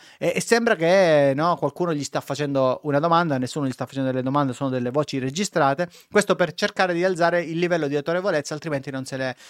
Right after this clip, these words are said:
filerebbe nessuno, ovviamente, perché non ne hanno un briciolo di autorevolezza per dire determinate cose. Questa cosa qui funziona. E c'è tutta una serie di cose che funzionano.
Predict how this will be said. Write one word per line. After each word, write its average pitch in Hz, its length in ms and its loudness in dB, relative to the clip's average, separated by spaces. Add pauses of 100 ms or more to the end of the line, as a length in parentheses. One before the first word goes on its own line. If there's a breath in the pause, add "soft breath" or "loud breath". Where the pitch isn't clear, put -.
(120 loud breath)
filerebbe 135 480 0
nessuno, 127 440 -2
ovviamente, 123 460 -4
perché 135 240 -4
non 135 140 -2
ne 135 100 -2
hanno 139 200 -2
un 139 100 -4
briciolo 139 360 -2
di 117 80 -6
autorevolezza 117 600 -6
per 117 160 -8
dire 131 200 -4
determinate 117 560 -10
cose. 101 280 -16 (480 soft breath)
Questa 269 260 2
cosa 208 220 2
qui 285 120 0
funziona. 240 500 -4 (760)
E 180 100 4
c'è 208 220 0
tutta 220 200 -4
una 185 80 -2
serie 185 180 -4
di 226 60 -4
cose 214 180 0
che 175 100 -4
funzionano. 117 460 -6